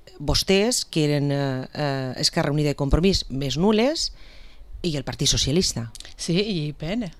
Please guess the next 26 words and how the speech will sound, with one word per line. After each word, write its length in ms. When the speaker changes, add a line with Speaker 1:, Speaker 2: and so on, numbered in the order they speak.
Speaker 2:
de 120
Sant 100
Speaker 1:
I 60
Speaker 2:
Estanyol. 400
Speaker 1:
tots 180
estos, 520
eh, 280
sumen 580
i 260
formen 400
govern. 380
Speaker 2:
Sí, 400
en 140
aquell 240
moment 400
tots 400
ens 180
fiquem 320
d'acord 380
i 80
se 140
decidís 680
formar 580
un 140
govern 420
amb 260